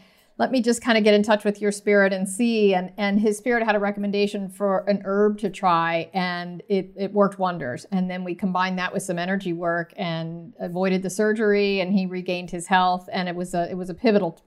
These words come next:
p-, turning point for him to regain his health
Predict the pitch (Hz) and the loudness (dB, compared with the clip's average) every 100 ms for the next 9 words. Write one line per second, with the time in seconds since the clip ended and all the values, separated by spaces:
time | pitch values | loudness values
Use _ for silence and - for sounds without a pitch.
0 | _ - - 277 285 247 202 - 185 202 | _ -16 -4 0 2 4 2 0 -4 -4
1 | 480 339 202 214 - _ _ _ - 220 | 0 2 4 0 -6 _ _ _ -4 0
2 | 233 214 202 196 185 277 247 208 | 2 4 2 2 -2 2 4 4